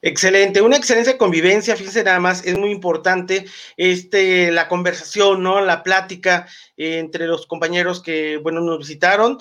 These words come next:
es muy, eh, y gracias también a, al, al profesor, al instructor que estuvo con nosotros, eh, pues, es lo que les compartimos, señores, y, y sobre todo, ¿no? También algo muy importante,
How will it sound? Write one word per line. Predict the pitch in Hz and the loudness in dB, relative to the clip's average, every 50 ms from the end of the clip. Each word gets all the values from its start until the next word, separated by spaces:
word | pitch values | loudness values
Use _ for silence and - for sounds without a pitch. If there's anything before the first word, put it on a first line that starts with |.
| - - - - - | -14 -20 -20 -12 -6
es | - 196 208 | -4 -2 -2
muy, | 214 208 214 214 - - | 0 -2 -2 -4 -4 -2
eh, | 180 180 180 180 180 175 170 - | -2 0 0 0 -2 -2 -4 -8
y | - 185 180 | -10 -10 -6
gracias | 180 208 214 214 214 233 220 226 | -2 0 0 0 0 -2 -4 -2
también | 220 190 185 190 196 196 196 | -2 -2 -2 -2 -2 0 2
a, | 185 170 156 143 143 - - - | 2 2 2 0 -4 -10 -12 -8
al, | 160 156 156 151 151 - | -8 -8 -8 -8 -10 -10
al | 160 156 | -12 -10
profesor, | 156 147 143 156 151 - 180 185 190 185 180 _ - | -12 -14 -14 -12 -8 -4 -2 -2 -2 -2 -6 _ -12
al | 151 160 | -10 -10
instructor | 156 156 - 156 151 - 180 180 170 | -10 -10 -12 -14 -8 -4 -4 -4 -4
que | - 156 | -6 -14
estuvo | 147 165 170 170 | -10 -8 -8 -6
con | 170 165 156 | -4 -4 -6
nosotros, | 147 - - 196 196 - 202 214 214 214 - - - - - - _ _ | -6 -4 -4 -4 -2 0 0 0 0 0 -2 -16 -20 -20 -20 -20 _ _
eh, | - 175 180 180 180 180 180 180 180 180 180 _ _ _ _ | -2 0 2 4 4 4 4 4 4 2 0 _ _ _ _
pues, | - 196 185 190 - - _ _ _ _ _ _ _ - | 0 0 0 0 -4 -12 _ _ _ _ _ _ _ -2
es | 240 262 285 | -2 0 2
lo | 294 294 | 0 0
que | 285 | 0
les | 262 220 - | 0 -4 -2
compartimos, | - 208 180 208 196 - 233 233 233 226 | -4 -4 -2 -2 -2 -2 -2 -2 -2 -2
señores, | 220 214 220 220 226 240 233 233 - | -2 0 2 4 4 4 2 2 -2
y, | - 214 220 226 240 240 226 - | -8 -8 -6 -6 -6 -6 -8 -10
y | - 190 180 | -12 -12 -8
sobre | 185 208 196 196 196 | -6 -6 -4 -2 0
todo, | 196 240 240 214 185 175 | 2 2 2 4 2 2
¿no? | 175 190 208 202 | 2 0 0 0
También | 196 190 190 196 202 196 185 - - | -2 -2 0 0 -2 -2 -2 -4 -4
algo | 180 190 180 196 | -4 -4 -4 -4
muy | 202 190 196 | -4 -4 -4
importante, | 196 190 180 175 180 185 185 185 180 190 190 185 185 | -4 -6 -6 -6 -2 -2 -2 -2 0 -2 -4 -4 -4